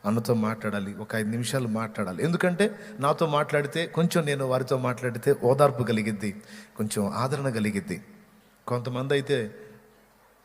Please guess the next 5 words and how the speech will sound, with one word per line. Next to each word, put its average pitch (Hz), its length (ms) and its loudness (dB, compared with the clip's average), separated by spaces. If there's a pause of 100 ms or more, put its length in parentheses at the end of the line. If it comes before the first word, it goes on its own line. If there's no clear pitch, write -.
(140)
సహోదరులు 131 680 2
అలాగొచ్చి 139 640 0
గట్టిగా 131 260 -4
హత్తుకుంటారు, 123 520 -2
"అన్న, 120 360 2